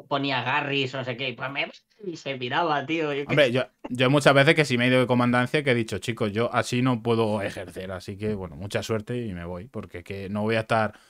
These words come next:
Speaker 2: intentando ser comandante de un ejército que no quiere, no quiere ser ejército. Eh,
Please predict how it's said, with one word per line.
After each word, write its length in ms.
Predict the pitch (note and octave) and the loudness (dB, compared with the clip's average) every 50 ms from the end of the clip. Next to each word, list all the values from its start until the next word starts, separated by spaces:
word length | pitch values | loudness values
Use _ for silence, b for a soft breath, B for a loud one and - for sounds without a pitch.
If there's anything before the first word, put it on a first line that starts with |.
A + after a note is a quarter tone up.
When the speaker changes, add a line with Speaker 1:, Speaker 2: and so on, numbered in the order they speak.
| b b b b _ - | b b b b _ -8
Speaker 2:
intentando 380 | A#2 G#2+ A#2+ A2+ A#2 A#2+ A#2+ A2 | 0 0 2 2 4 2 2 2
ser 140 | B2 A2+ | 0 0
comandante 520 | - A#2+ A2+ A#2 A2+ A#2 A#2+ A#2+ G#2+ C3 B2 | 0 0 0 2 2 2 0 0 0 0 0
de 60 | A#2 | 2
un 80 | A2+ A2 | 2 0
ejército 480 | G#2 - A#2 G#2+ A#2 A2+ - B2+ B2 | 0 0 -2 -2 -2 -2 -2 -4 -2
que 180 | - B2 A#2 G#2+ | -2 -2 -2 0
no 220 | G#2 G#2 G2+ G2 | 0 -2 -2 -4
quiere, 760 | F2+ G2+ G2 G2 G2 F#2+ F#2+ F#2 F#2+ F#2 F2+ F#2+ F2+ E2 A#2+ C3 - | -4 -4 -4 -4 -4 -4 -4 -6 -6 -8 -8 -10 -10 -12 -14 -12 -10
no 140 | G2+ G2+ | -10 -8
quiere 540 | - G2+ G2 G2 F#2+ F#2+ F#2+ F#2+ E2 F#2 F#2+ - | -6 -6 -6 -6 -6 -6 -8 -8 -10 -12 -12 -12
ser 220 | - - A2 G2 | -4 -4 -4 -4
ejército. 520 | F#2+ F2 - A#2 B2 C3 C3 - - - - _ _ _ _ _ _ _ _ _ _ _ _ _ _ | -4 -6 -8 -10 -10 -10 -14 -18 -20 -20 -20 _ _ _ _ _ _ _ _ _ _ _ _ _ _
Eh, 260 | - A#2 A#2 A2+ A#2 | 0 2 4 4 4